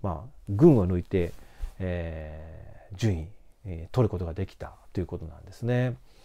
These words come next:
で、この時に思ったのは、やっぱりこう、諦めずに、まずはちょっとこう、とことん、とことん、こう、ずっと追求していったら、どっかの段階でブレイクするんだなーっていうのがすごく感じたんですよ。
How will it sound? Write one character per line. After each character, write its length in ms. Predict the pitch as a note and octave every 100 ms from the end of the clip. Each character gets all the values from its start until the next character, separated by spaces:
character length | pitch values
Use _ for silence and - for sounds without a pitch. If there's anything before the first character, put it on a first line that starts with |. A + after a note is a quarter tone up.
| - - - - - -
で、 80 |
こ 120 | - A#3
の 60 |
時 120 | D4
に 60 | A#3
思 220 | B2 C3
っ 80 | E3
た 140 | - F#2
の 120 | F#2
は、 320 | C#3+ A2 -
や 60 | -
っ 40 |
ぱ 80 | -
り 60 | A#3+
こ 240 | D#3 G#2+
う、 140 | - - -
諦 600 | C#3 D#3+ - D4 D4 C#4+
め 160 | D4 D#4
ず 180 | C3 F2+
に、 360 | A#2+ F3+ G2+ A2+
ま 280 | C#3 G#3+ C4+
ず 200 | - A#3+
は 80 | -
ち 80 |
ょ 20 | B3+
っ 60 |
と 100 | -
こ 280 | C3+ A2+ G2
う、 40 | - - -
と 140 | C3+
こ 180 | - E3
と 200 | A3 D3
ん、 100 | G2
と 120 | A#2
こ 140 | - D3
と 180 | G3 D#3+
ん、 80 | G#2
こ 400 | G#2+ G2+ G2 G2
う、 40 |
ず 200 | A2+ G2+ F#2+
っ 40 |
と 80 | -
追 240 | - A#2
求 140 | B2+ A#2
し 80 |
て 120 | - A#2
い 40 |
っ 40 |
た 200 | - E3
ら、 260 | D3+ D3+ F#2+ - - - -
ど 140 | C4+ D#4+
っ 40 | -
か 100 | D#4
の 120 | C#4
段 160 | F#3 F3
階 120 | F3
で 60 | A2
ブ 160 | G#2+
レ 140 | E3 A#3+
イ 40 |
ク 80 | -
す 140 | -
る 80 | A#2+
ん 60 | G#2
だ 100 | F#2
な 340 | A2 B2 B2
ー 20 | C3
っ 20 |
て 100 | G2
い 40 |
う 20 |
の 100 | F#2
が 220 | A#2 A#2 F2
す 140 | -
ご 120 | G#3+
く 100 | -
感 160 | A2+ G2+
じ 60 |
た 60 | F2+
ん 40 |
で 40 |
す 40 |
よ。 60 | F2